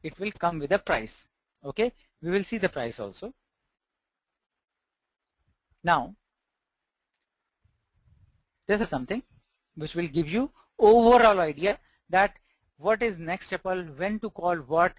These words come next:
and what kind of logic has you written in which logic, right?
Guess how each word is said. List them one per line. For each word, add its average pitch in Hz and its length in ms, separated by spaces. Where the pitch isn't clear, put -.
and 214 360
what 247 300
kind 254 260
of - 140
logic 208 280
has 233 160
you 220 100
written 175 340
in 170 160
which 156 180
logic, 120 300
right? 226 220